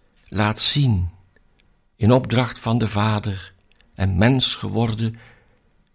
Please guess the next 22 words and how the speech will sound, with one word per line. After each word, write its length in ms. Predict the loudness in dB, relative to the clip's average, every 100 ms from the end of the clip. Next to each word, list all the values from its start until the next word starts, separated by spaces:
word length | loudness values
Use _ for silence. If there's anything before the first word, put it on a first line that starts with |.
| _
heeft 240 | -6 -6 -4
het 120 | -8
vlees 400 | -2 2 2 2
aangenomen 560 | 2 2 2 4 4 2
door 160 | 0
de 80 | -2
Heilige 440 | -2 -2 -4 -6
Geest. 540 | -6 -4 -4 -6 -14 -20 _ -20 -20 -8
Wat 220 | -2 0 2
mensen 400 | 2 2 2 2
met 200 | 2 -2
God 320 | -6 -6 -6
durven 460 | 2 4 4 2 2
doen, 280 | 2 2 -2 -10 -4
ze 160 | -2
grij-, 380 | 0 2 2 0
krijgen 400 | 2 2 4 2
vrij 300 | 2 2 2
spel 640 | 0 -4 -2 -2 -4 -8 _ -20 -20 _ _ -14
bij 180 | -6 -4
Jezus 500 | -2 -4 -4 -8 -10
lijden. 400 | -10 -12 -12 -16